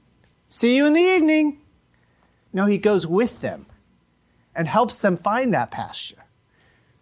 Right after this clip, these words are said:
So these are some of the methods we use in godly meditation. Today we're gonna pick it up with the improvements. What happens when you meditate? What,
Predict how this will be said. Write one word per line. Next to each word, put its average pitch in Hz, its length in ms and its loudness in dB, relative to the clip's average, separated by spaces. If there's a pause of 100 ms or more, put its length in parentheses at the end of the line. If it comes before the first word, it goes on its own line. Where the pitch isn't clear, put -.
(1040)
So 208 180 0
these 226 200 2
are 208 80 2
some 208 200 2
of 180 60 2
the 175 60 2
methods 196 460 2
we 165 140 0
use 160 440 0
in 160 380 0
godly 156 340 0
meditation. 143 680 -2
Today 302 280 0
we're 349 120 2
gonna 240 180 2
pick 233 240 -2
it 226 80 4
up 208 160 0
with 190 120 0
the 185 100 0
improvements. 160 840 -2 (1040)
What 220 160 2
happens 220 480 2
when 196 240 0
you 196 120 2
meditate? 185 580 0
What, 220 180 0